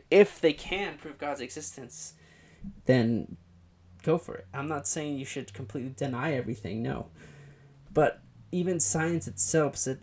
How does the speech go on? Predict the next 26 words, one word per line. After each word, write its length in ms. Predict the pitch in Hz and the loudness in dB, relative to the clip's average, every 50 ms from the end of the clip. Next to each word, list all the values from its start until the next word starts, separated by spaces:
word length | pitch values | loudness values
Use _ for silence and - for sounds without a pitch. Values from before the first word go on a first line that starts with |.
| - | -4
admits 500 | - 156 156 139 139 139 135 131 127 - | -2 -2 -2 0 0 2 2 2 2 2
that 120 | - 117 113 | 0 0 0
it's 140 | 123 - 147 | 0 -2 -2
not 140 | 139 127 | -4 -4
an 140 | 131 120 101 | -4 -4 -4
absolute 560 | 117 127 - - - 131 131 123 110 - - | -6 -6 -6 -4 -4 -4 -4 -4 -6 -6 -8
because 320 | - 131 - - 156 - - | -10 -10 -6 -4 -2 -2 -2
things 360 | - - 143 139 143 135 - | -2 -4 -6 -4 -2 -2 -2
can 380 | - - - 151 139 123 110 - | -2 -2 -2 -2 -4 -6 -8 -8
change 400 | - - 151 123 120 131 139 143 | -8 -8 -8 -8 -8 -8 -8 -8
if 140 | 127 - | -6 -6
a 40 | 110 | -6
better 340 | 107 143 - 120 120 110 101 | -6 -2 0 0 0 0 -2
theory 360 | - - - 135 120 107 80 | -4 -2 -2 -2 0 -2 -4
follows. 640 | - - - 139 123 110 85 65 60 - - - - - - | -4 -4 -2 -2 0 0 -2 -4 -6 -6 -8 -8 -8 -8 -8
If 80 | - | -6
something 380 | - - 147 147 170 170 165 139 | -4 -4 -4 -2 -2 -2 0 4
better 280 | 143 147 143 131 127 | 4 4 4 4 2
follows 600 | 127 - - - - 127 131 135 131 131 139 - | -2 -4 -6 -2 0 2 2 2 2 0 -2 -4
and 80 | 127 - | -6 -10
f-, 280 | - - - - 123 - | -12 -12 -10 -10 -10 -10
fits 380 | - - - 151 143 - - | -6 -2 0 0 2 2 0
and 140 | - 127 127 | 0 0 -2
replaces 500 | 110 - - - 151 143 139 - 139 135 | -4 -4 0 2 2 2 2 0 0 0
that 180 | - 135 120 - | 0 0 0 0
theory, 460 | - - 135 117 104 - - - | -4 -4 -4 -4 -4 -6 -8 -12